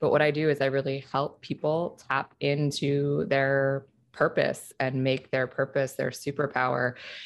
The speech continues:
connecting them to their intuition and massive clarity, because we all hold the answers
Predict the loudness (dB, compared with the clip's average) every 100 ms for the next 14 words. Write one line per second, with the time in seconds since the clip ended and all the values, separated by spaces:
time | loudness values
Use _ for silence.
0 | -4 2 2 2 0 2 2 0 0 0
1 | 0 -2 -2 -2 -2 -2 -4 -4 -12 -6
2 | -4 -2 -2 0 0 -2 -2 0 2 4
3 | 2 2 0 0 -4 -12 -20 _ _ _
4 | -4 0 4 2 2 -4 -6 -8 -4 0
5 | 0 2 0 -2 -6 -12 -4 -2 0 0
6 | -2 0 0 0 -4 -14